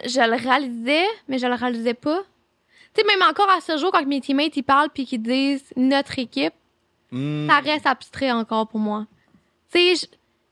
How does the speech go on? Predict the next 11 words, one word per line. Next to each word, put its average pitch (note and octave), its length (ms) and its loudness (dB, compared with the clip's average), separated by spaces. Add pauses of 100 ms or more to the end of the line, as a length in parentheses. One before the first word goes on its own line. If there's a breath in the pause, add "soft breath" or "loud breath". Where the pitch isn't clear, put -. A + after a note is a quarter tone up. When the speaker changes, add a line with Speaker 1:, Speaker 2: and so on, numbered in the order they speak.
(260)
Speaker 1:
je, B3+ 60 -8
j'ai, D4 140 2
je C4 100 -8
suis - 120 0
arrivée D4 320 0
en C#4 100 2
fin D#4+ 220 0
de D#4+ 40 -6
saison, C#4+ 560 0
dernier C#4 360 -2
camp. C#4+ 420 -2